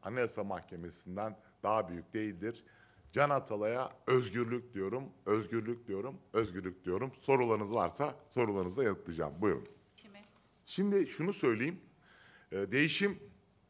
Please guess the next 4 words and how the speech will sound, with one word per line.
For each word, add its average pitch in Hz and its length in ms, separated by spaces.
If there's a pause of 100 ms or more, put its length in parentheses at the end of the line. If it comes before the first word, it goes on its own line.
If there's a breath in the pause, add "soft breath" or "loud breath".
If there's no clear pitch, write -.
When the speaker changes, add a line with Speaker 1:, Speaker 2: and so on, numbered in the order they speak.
(500 loud breath)
Speaker 1:
Salt 170 340
Cumhuriyet 147 400
Halk 170 220
Partisi'nin 120 640